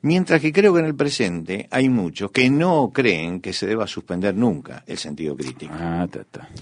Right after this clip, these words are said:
Speaker 1: Vamos a mirar un poco, por ejemplo, el, el, lo que sucede en el presente. Una persona entra al cine
Speaker 2: Sí.
Speaker 1: y empieza a ver una película,
Speaker 2: Ujú.
Speaker 1: ¿no? Entonces, esa película tiene dos actores conocidos.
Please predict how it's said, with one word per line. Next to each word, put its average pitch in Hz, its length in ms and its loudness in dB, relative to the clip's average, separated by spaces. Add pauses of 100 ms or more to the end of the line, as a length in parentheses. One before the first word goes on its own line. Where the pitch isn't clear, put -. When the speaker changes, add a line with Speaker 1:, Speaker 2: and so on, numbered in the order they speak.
(420)
Speaker 1:
Vamos 147 380 6
a 107 160 6
mirar 104 280 4
un 101 120 0
poco, 101 260 0
por 85 160 -2
ejemplo, 90 420 -4
el, 73 340 -4
el, 73 520 -10
lo 92 180 0
que 95 80 -2
sucede 120 340 0
en 101 100 0
el 82 100 -6
presente. 76 720 -10 (400)
Una 143 220 4
persona 123 420 4
entra 107 260 0
al 85 80 -2
cine 71 460 -10 (100)
Speaker 2:
Sí. 78 260 -8 (300)
Speaker 1:
y 95 80 -6
empieza 113 240 0
a 113 40 4
ver 110 100 2
una 98 180 -2
película, 69 560 -10
Speaker 2:
Ujú. 85 220 -6 (160)
Speaker 1:
¿no? 139 280 0 (420)
Entonces, 120 540 0
esa 117 260 -2
película 127 360 0
tiene 98 200 -2
dos 101 180 -2
actores 92 340 -6
conocidos. 78 760 -12